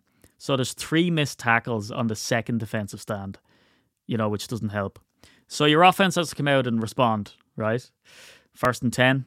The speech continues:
it's a run, Jonesy, two yards, not great. Uh, second and eight, it's a pass to Kraft, um, it's incomplete. And then on third and eight, the pass is to Watson. And it's right into his hands, and he bobbles and he drops it.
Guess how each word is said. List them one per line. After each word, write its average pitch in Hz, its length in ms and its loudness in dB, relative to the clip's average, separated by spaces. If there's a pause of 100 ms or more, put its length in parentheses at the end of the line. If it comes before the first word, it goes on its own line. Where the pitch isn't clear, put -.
(100)
it's - 120 -10
a 117 60 -4
run, 120 320 0
Jonesy, 120 440 0
two - 220 -6
yards, 113 460 -2
not 110 180 -4
great. 110 340 -6 (160)
Uh, 107 320 -4
second 131 420 -2
and 117 100 2
eight, 120 400 0
it's - 100 -18
a - 40 -12
pass 120 380 2
to - 80 -10
Kraft, 120 560 0 (400)
um, 110 220 -4
it's 107 120 -6
incomplete. 113 640 -2 (540)
And 139 140 0
then 185 100 2
on 190 120 0
third 156 300 0
and 127 120 2
eight, 110 400 -2
the 117 60 -12
pass 117 400 0
is 113 120 -10
to - 80 -10
Watson. 104 360 -6 (800)
And 120 180 0
it's 113 240 -4
right 156 320 2
into 143 200 0
his 120 120 -4
hands, 107 460 -2 (100)
and 120 80 -4
he 110 60 -2
bobbles 117 640 0 (100)
and 117 100 -6
he 101 60 -8
drops 101 340 -8
it. - 80 -20